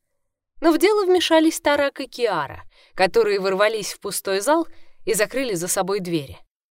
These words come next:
Они не сели на стулья возле Рейны, а остались стоять, выражая ей свое недовольство участия девушки в данной затее. А вот человека в капюшоне, казалось, ничуть это не смутило.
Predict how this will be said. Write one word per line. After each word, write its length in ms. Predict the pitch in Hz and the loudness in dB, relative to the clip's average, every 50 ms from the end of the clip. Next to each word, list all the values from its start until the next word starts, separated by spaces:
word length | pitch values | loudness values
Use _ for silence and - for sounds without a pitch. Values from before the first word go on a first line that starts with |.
| _ _ _ _ _ _ _ _ _ _ _ _ _ _ _ _ _ _ _ _ - | _ _ _ _ _ _ _ _ _ _ _ _ _ _ _ _ _ _ _ _ -8
Они 220 | - 196 196 190 | -6 -4 -2 0
не 120 | 180 175 190 | 0 -2 -2
сели 300 | - - 427 453 392 294 | -2 0 2 2 2 2
на 160 | 202 170 185 | 0 -2 -4
стулья 360 | - - - 247 226 202 165 | -4 -4 -4 -4 -2 -2 -2
возле 340 | 160 185 190 180 175 180 180 | -2 -2 -2 -4 -2 -2 0
Рейны, 380 | 214 233 214 165 143 135 139 _ _ _ _ _ _ _ _ - | 0 0 -2 -4 -6 -10 -14 _ _ _ _ _ _ _ _ -6
а 100 | - 190 | -4 -4
остались 460 | 190 - - 226 202 208 214 175 - | -4 -2 -2 -2 -2 -2 -4 -6 -10
стоять, 580 | - - - 254 294 285 277 208 - - - - _ _ _ _ _ _ _ _ _ _ | -6 -2 -2 -2 -2 -2 -4 -6 -8 -10 -14 -18 _ _ _ _ _ _ _ _ _ _
выражая 480 | - 185 214 240 254 240 277 302 262 233 | -2 0 2 2 2 4 4 4 4 4
ей 200 | 202 208 226 226 | 2 -2 -6 -6
свое 360 | - - 214 214 220 233 226 | -4 -2 -2 -2 0 0 -2
недовольство 760 | 220 214 202 208 214 220 285 339 339 330 - - - 294 294 - - - - _ _ | -2 -2 0 0 0 2 2 0 0 0 -2 -2 -4 -4 -4 -4 -10 -20 -20 _ _
участия 580 | - 302 - - 339 320 320 - - 302 294 294 | -8 -2 0 2 2 2 0 -2 -4 -4 -4 -4
девушки 480 | - 254 311 294 285 285 - - 277 | -2 -2 -2 -2 -2 -4 -6 -6 -10
в 60 | 262 233 | -8 -2
данной 420 | 214 269 269 269 269 262 254 254 | 0 2 2 2 0 -2 -4 -2
затее. 680 | 240 254 269 262 - - - 165 143 127 - - - _ _ _ _ _ _ _ _ _ _ _ _ _ _ _ _ _ _ _ _ _ _ _ _ _ _ _ - | 0 0 -2 -2 -2 -6 -6 -6 -6 -8 -12 -20 -20 _ _ _ _ _ _ _ _ _ _ _ _ _ _ _ _ _ _ _ _ _ _ _ _ _ _ _ -8
А 80 | 196 175 | -6 -4
вот 140 | 170 180 175 | -4 -4 -4
человека 480 | - - 180 175 175 175 180 165 175 | -2 0 0 2 2 2 0 -2 -4
в 80 | 170 - | -8 -6
капюшоне, 640 | - 165 - 160 156 - - 160 151 151 156 175 | -6 -8 -6 -6 -8 -6 -6 -6 -6 -6 -6 -6
казалось, 640 | 180 - 277 277 277 320 330 330 330 330 - - - | -4 -4 -2 0 2 2 4 4 4 2 0 0 0
ничуть 460 | 320 311 302 - - 240 220 - - | 0 0 0 0 -4 -8 -6 -6 -6
это 160 | 240 - 269 | -6 -6 -6
не 120 | 269 277 | -8 -8
смутило. 640 | 277 - - 294 294 - - - 339 311 190 117 - | -8 -8 -8 -8 -8 -4 0 0 0 0 0 -4 -12